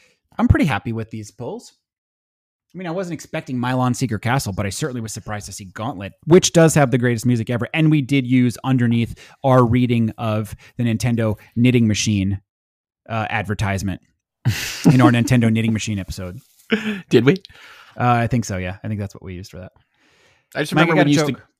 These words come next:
Speaker 2: you used to, hang on. I just remember in Gauntlet when you used to pick up the,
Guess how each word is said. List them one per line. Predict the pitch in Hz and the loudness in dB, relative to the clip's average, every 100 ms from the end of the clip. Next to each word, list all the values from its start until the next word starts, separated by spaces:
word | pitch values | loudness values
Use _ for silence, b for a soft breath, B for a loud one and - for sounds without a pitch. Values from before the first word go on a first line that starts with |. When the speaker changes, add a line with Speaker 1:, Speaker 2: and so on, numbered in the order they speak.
| - | -8
Speaker 2:
you | 127 | -4
used | 131 | -2
to, | 117 | -2
hang | 147 127 | -2 -2
on. | 98 107 _ | -4 -8 _
I | - | -6
just | 131 | -4
remember | 151 147 131 | 0 0 2
in | 117 | 0
Gauntlet | 117 127 117 | 0 0 0
when | |
you | 110 | -2
used | 107 | -4
to | 110 | -6
pick | - | -4
up | 113 | -4
the, | - 104 | -4 -8